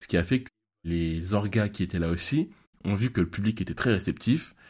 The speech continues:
et m'ont laissé une demi-heure en plus, ce qui fait que en plus, j'étais venu avec un pote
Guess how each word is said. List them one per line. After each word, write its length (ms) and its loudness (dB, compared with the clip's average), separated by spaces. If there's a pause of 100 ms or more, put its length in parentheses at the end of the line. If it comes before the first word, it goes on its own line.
(220)
et 80 0
m'ont 120 2
laissé 340 2
une 140 6
demi-heure 340 6
en 80 0
plus, 440 0
ce 80 -16
qui 100 -2
fait 140 2
que 120 0
en 200 0
plus, 400 -2
j'étais 260 0
venu 140 2
avec 220 0
un 80 0
pote 500 -2